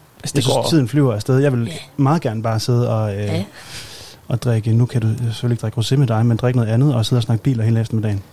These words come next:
Speaker 1: Vi har jo også et par rapportercykler, så det kunne jo være, at vi lige skulle
Speaker 2: <laughs>
Speaker 1: ud og spotte nogle biler sammen på et tidspunkt. Der holder en Fiat Panda og så videre, så videre.
Speaker 2: Ja, ja, ja, vi har fede biler her på redaktionen i øvrigt. Øh, øh, Christian, prøv nu at høre, vi skal simpelthen lige have et stykke musik mere på, og du får igen buddet,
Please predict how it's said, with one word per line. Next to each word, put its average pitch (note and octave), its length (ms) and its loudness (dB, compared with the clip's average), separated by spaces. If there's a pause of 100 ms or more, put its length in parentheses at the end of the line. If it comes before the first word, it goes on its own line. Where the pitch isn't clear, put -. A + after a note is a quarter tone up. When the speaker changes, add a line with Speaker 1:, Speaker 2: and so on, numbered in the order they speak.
(140)
Speaker 1:
Vi D3 120 2
har D3+ 160 4
jo D#3+ 100 4
også E3 140 0
et - 40 -6
par D3 120 2
rapportercykler, C#3 640 0
så C#3+ 80 0
det - 120 -6
kunne A3 260 2
jo G3+ 60 4
være, B2 160 2
at C#3 80 0
vi C#3 60 -2
lige C#3+ 140 2
skulle - 380 0 (120)
Speaker 2:
<laughs> - 200 -6
Speaker 1:
ud D#3 80 6
og C#3 120 2
spotte C#3+ 280 -2
nogle C#3 160 0
biler C#3 140 0
sammen B2+ 220 0
på C#3 80 -2
et - 60 0
tidspunkt. E3+ 380 0 (720)
Der D#3+ 80 4
holder D#3+ 220 2
en A2+ 120 -2
Fiat - 180 -2
Panda C3+ 520 0
og B2+ 160 -4 (300)
så F#3+ 320 0
videre, C3+ 240 2
så C3+ 120 -2
videre. C3+ 240 0 (920)
Speaker 2:
Ja, F3 200 4 (280)
ja, D3+ 140 4
ja, D3 80 4
vi A#2+ 100 0
har A#2+ 120 2
fede C#3+ 220 2
biler B2+ 180 2
her A#2+ 80 2
på A2 80 -2
redaktionen G#2+ 360 -2
i G#2+ 40 -2
øvrigt. G#2+ 180 0 (280)
Øh, C3+ 640 4
øh, B2 60 2
Christian, C3+ 460 2
prøv D3 120 0
nu D3 60 4
at B2+ 60 4
høre, B2 180 4
vi B2+ 80 2
skal B2+ 160 0
simpelthen D3 180 4
lige C#3 80 4
have C#3 60 6
et C3 40 2
stykke C3+ 200 2
musik C3+ 300 0
mere A#2+ 120 2
på, B2+ 300 2
og C3 140 0
du D3 200 4
får D#3+ 220 2
igen D#3 240 2
buddet, D#3+ 360 2